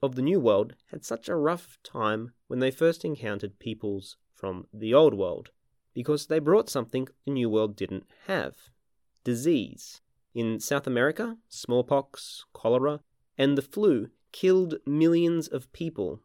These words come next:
that had no natural immunity to those diseases. This is exactly what's happened on Hawaii,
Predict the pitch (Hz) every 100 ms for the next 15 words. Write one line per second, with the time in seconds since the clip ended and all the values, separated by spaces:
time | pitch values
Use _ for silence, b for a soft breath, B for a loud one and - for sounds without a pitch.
0 | - 123 131 147 143 120 117 - 120 -
1 | - 135 127 123 120 110 107 113 110 104
2 | 98 110 - 127 165 170 - - - -
3 | _ _ _ _ _ - 127 180 208 202
4 | 196 135 139 160 143 117 113 - 110 -
5 | 113 - 98 98 - 139 180 180 110 -